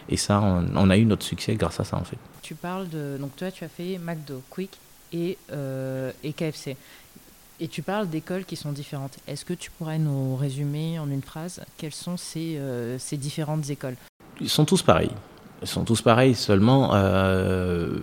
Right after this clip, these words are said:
Speaker 1: McDo reste précurseur et donc, euh, mise plus sur l'innovation. Là où certains, euh, comme, euh, K F C n'ont pas forcément misé sur l'innovation, McDo, c'est plus l'innovation, pas des produits,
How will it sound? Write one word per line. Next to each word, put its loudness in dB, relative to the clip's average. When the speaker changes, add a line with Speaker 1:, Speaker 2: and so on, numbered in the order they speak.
Speaker 1:
McDo 4
reste 4
précurseur 4
et 6
donc, 6
euh, 8
mise 12
plus 2
sur 4
l'innovation. 8
Là 8
où 6
certains, 2
euh, 4
comme, 6
euh, 2
K 2
F -2
C 0
n'ont 2
pas -2
forcément 2
misé 6
sur 0
l'innovation, 4
McDo, 4
c'est 0
plus 0
l'innovation, 8
pas 4
des 4
produits, 2